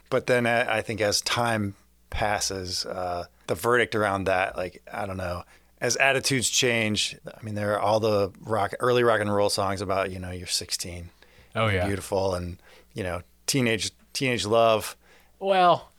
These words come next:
Speaker 2: yeah. I mean, I know what you're saying, though. Also, I would, in my mind, a lot of those songs, I'm sure you know this, obviously. Most of the, so many of those songs aren't written from the singer's perspective. It's, they're writing it for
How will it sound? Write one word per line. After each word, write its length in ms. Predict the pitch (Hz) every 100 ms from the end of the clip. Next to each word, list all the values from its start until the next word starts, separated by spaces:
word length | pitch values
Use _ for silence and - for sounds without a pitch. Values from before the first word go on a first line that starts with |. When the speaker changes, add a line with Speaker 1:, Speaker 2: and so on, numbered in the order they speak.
| _ -
Speaker 2:
yeah. 360 | 185 151 113 -
I 80 |
mean, 100 | 170
I 60 | 165
know 120 | 180
what 100 | 180
you're 80 | 139
saying, 420 | - 139 127 113
though. 220 | 107 131
Also, 420 | 127 143 143 143 127
I 140 | 117
would, 240 | 113 104 90 _
in 160 | 165 135
my 160 | 135
mind, 320 | 135 127 120 110
a 60 |
lot 180 | 107 113
of 60 | 110
those 140 | 104
songs, 460 | - 104 101 98 110
I'm 120 | 98
sure 160 | 113
you 80 | 101
know 200 | 90 92
this, 340 | 92 90 - -
obviously. 540 | 92 85 87 101 87 - _ _ _
Most 240 | 151 156 160
of 60 | 139
the, 120 | 139
so 160 | - 196
many 180 | 175 151
of 60 | 131
those 120 | -
songs 340 | 127 123 110
aren't 200 | 113 104 90
written 440 | 107 104 95 90
from 380 | - 110 104 95
the 60 | 87
singer's 440 | - 110 98 90
perspective. 600 | - - 110 98 92 85
It's, 280 | 98 - -
they're 140 | 135
writing 260 | 117 117 113
it 80 | 101
for 300 | - 101